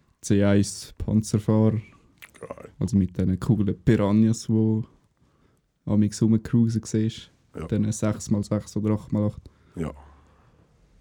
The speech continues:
Speaker 1: Ähm, ja. Ausbildung habe ich, normale Grundausbildung gehabt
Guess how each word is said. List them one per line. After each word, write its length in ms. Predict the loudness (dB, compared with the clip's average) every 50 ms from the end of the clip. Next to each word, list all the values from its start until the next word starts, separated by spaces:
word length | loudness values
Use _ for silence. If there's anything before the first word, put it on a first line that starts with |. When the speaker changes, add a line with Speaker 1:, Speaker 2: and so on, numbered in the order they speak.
| _ _ _ _ _ _ 2
Speaker 1:
Ähm, 720 | 4 4 6 6 6 6 6 6 6 6 4 4 2 -2 -8 _ _ _ _ _ _ _ _ _ _ _ _ _ _ _ -2
ja. 380 | 0 2 2 4 4 4 2 2 -2 -10 -20 -20 _ _ _ _ _ _ _ _ _ _ _ _ -20 -20 _ _ _ -20 _ -2
Ausbildung 560 | 0 0 0 0 0 2 4 4 4 4 4 2
habe 160 | 2 2 2
ich, 160 | 0 0 -2 -6 -12 -20 -20 -10 -6
normale 360 | -2 0 2 2 2 0 0 0
Grundausbildung 760 | 0 2 4 4 4 2 0 -6 -4 -2 0 0 0 0 -2
gehabt 280 | -2 -2 -2 -2 -4